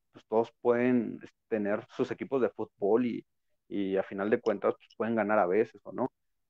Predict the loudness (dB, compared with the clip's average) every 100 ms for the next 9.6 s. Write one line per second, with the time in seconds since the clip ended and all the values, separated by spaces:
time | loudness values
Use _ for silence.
0 | _ 0 0 4 4 4 4 4 4 4
1 | 2 2 -2 0 -2 -4 -10 -10 -8 -8
2 | 0 4 4 4 2 0 0 -2 -4 -6
3 | -4 -2 -2 -4 -8 -14 -14 -12 -8 -6
4 | -6 -8 -2 2 2 2 0 -4 _ _
5 | _ -12 -8 -4 -4 -6 -20 -4 0 0
6 | -2 _ -10 -6 -4 -6 -8 -6 -4 -4
7 | -6 -8 -12 -10 -2 -2 -2 -8 -8 -8
8 | -8 -8 -6 -4 -4 -4 -10 -10 -10 -8
9 | -8 -6 -10 -10 -8 -8